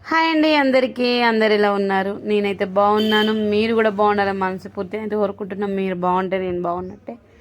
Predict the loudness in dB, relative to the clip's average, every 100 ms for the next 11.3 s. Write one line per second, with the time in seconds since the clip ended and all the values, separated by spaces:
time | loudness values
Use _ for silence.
0 | _ -20 _ -6 -2 -2 -4 -4 0 0
1 | 0 -2 0 0 -2 -4 -6 -4 -4 -4
2 | -2 -2 -2 -4 -4 -2 -2 -2 -2 -2
3 | -2 -2 -4 -18 -20 _ -2 0 2 0
4 | -2 -4 -2 -2 -2 -2 -4 0 0 2
5 | 2 0 0 -2 -2 -4 -8 -4 -6 -2
6 | -2 0 -2 -4 -6 -14 -10 -8 -6 -8
7 | -8 -10 -8 -10 -10 -14 -10 -10 -10 -16
8 | _ _ _ -10 -2 2 2 4 2 2
9 | 0 -2 -2 -2 -4 -4 -6 -6 _ -2
10 | 0 0 -2 -6 -4 0 0 0 -4 -8
11 | -8 -8 -12